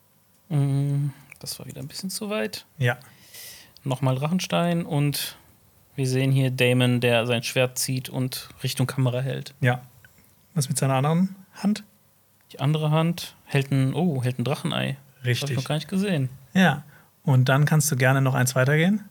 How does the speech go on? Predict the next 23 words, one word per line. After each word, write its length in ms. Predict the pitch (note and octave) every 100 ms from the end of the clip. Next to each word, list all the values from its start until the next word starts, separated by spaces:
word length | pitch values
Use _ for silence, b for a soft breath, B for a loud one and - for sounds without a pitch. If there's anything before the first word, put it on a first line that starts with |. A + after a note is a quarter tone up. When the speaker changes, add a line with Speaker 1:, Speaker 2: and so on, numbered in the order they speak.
| _
Speaker 1:
Ja. 260 | C#3 C3+ C#3 - - _ _ _ -
Speaker 2:
Ja. 220 | B2+ A2 - _ _ _ -
Speaker 1:
Hier 140 | C3
sehen 240 | B2+ B2+ B2+
wir 80 |
das 140 | B2+ B2
von 140 | C3+
der 80 | B2+
Seite, 340 | B2+ B2+ D3 C#3+
von 180 | C#3 C3+
weiter 260 | C3 C3
weg. 300 | D3 F3+ - - - _ _ b b b b b -
Er 120 | C3+
hält 200 | B2 C3
das 120 | C3+
Schwert 300 | - - C#3+ C#3+
nach 120 | C3+
vorne 280 | - C#3 C3+
und 180 | B2 -
zielt 220 | C3+ C3+
damit 360 | B2+ B2+ B2 -
auf 220 | B2+ -
die, 480 | - C3 B2+ B2